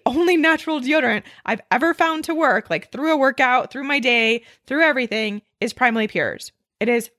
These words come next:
amazing and it smells so good. So get yourself some of their deodorant. I also really like their beauty cream. I put that on my face as my kind of wrinkle cream, I guess. And then I also really like their dry shampoo.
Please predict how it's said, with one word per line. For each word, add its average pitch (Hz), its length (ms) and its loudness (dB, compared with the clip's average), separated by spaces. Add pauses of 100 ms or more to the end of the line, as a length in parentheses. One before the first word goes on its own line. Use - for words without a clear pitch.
(120)
amazing 220 580 0
and 170 100 -2
it - 80 -6
smells 226 480 -2
so 262 500 0
good. 196 300 -2 (380)
So 240 160 -2
get 240 200 0
yourself 285 300 -2
some 247 180 0
of 220 60 0
their 214 120 2
deodorant. 233 720 0
I 214 120 2
also 226 280 -2
really 262 160 0
like 220 220 0
their 196 140 -2
beauty 202 340 -2
cream. 349 340 -4
I 254 80 0
put 214 200 -6
that 196 120 2
on 185 120 -4
my 185 120 -4
face 294 500 0
as 208 360 0 (320)
my 190 480 -2
kind 233 160 0
of 202 120 -2 (120)
wrinkle 214 400 -2
cream, 277 440 -4 (240)
I 240 60 0
guess. 269 480 -2
And 247 160 2
then 247 80 0
I 240 80 2
also 240 300 -2
really 262 240 -2
like 226 280 0
their 208 320 0
dry 220 280 0
shampoo. 196 460 0